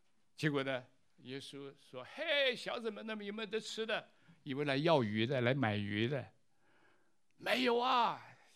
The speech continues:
向右撒网，向右撒网。他们就向右撒网。约翰很敏感，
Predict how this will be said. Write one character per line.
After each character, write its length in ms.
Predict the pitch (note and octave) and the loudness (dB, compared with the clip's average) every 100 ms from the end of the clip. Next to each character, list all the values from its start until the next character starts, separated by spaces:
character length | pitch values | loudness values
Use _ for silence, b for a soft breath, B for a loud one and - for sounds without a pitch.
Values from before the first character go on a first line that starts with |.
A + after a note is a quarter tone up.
| - _ _ _ _ _ _ _ _ _ - - _ | -20 _ _ _ _ _ _ _ _ _ -20 -20 _
向 480 | - D#4+ E4 E4+ D#4 | 6 12 12 12 12
右 320 | E4 D#4+ D4+ | 12 12 12
撒 360 | C4 - G#3 B3+ | 12 4 0 4
网， 600 | D4 B3 G#3+ F3 A#2+ F2+ - - _ _ _ - - - | 8 10 10 8 2 -10 -20 -20 _ _ _ -20 -20 -12
向 460 | - D#4+ E4 E4 | 8 12 12 12
右 340 | D4+ D4 C#4+ B3 | 12 12 12 12
撒 320 | - - B3 | 4 2 6
网。 580 | D4 G#3+ F3+ C#3 B2 F#2+ - _ _ _ _ - - _ _ _ _ _ _ _ _ _ - | 10 10 10 6 -2 -10 -20 _ _ _ _ -20 -20 _ _ _ _ _ _ _ _ _ -8
他 120 | B2+ E3 | 0 2
们 120 | D3+ | 4
就 160 | C#3+ | 2
向 300 | B2 - E3 | 0 2 2
右 160 | C3 A2 | 2 -2
撒 260 | F2+ - A#2 | -4 -6 -6
网。 200 | A2+ F#2 _ _ | -6 -10 _ _
约 180 | E3 D#3+ | 0 2
翰 160 | D#3 | 2
很 140 | B2+ A2 | 0 -2
敏 200 | A2 A#2+ | -4 -4
感， 160 | A#2 | -6